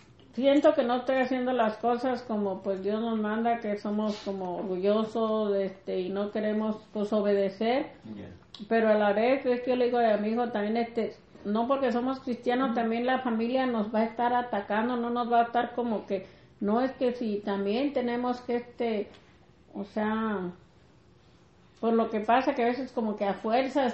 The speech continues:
Speaker 1: tú tienes que estar aquí, o sea, y entonces digo, a veces tampoco no,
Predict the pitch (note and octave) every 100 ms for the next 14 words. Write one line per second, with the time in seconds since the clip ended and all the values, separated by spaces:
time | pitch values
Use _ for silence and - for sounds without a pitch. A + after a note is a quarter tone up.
0 | - A#3+ A#3+ C4 C4 B3+ A#3+ A#3+ B3 B3
1 | A#3+ B3+ B3+ B3+ A#3 A3+ A#3 A3+ G#3+ G#3
2 | A#3 B3+ B3 A#3 A#3+ B3+ - G#3 G3+ A3+
3 | A3+ A#3 A3 G#3 G#3 G3+ G#3